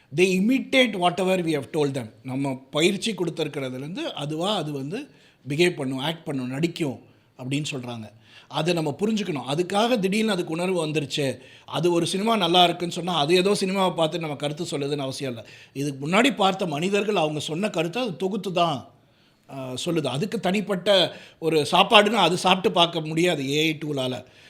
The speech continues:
அதனால யாரோ சாப்பிட்டு எழுதின கமெண்ட்டை தான் அவங்க வந்து,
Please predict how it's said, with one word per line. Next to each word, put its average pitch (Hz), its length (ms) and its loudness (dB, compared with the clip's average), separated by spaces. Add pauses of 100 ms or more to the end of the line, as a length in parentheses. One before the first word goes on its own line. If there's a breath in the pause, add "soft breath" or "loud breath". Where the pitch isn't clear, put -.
(100)
அதனால 151 340 0
யாரோ 170 320 4
சாப்பிட்டு 196 420 0
எழுதின 170 260 2
கமெண்ட்டை 170 420 -4
தான் 175 120 4
அவங்க 143 220 0
வந்து, 127 580 -4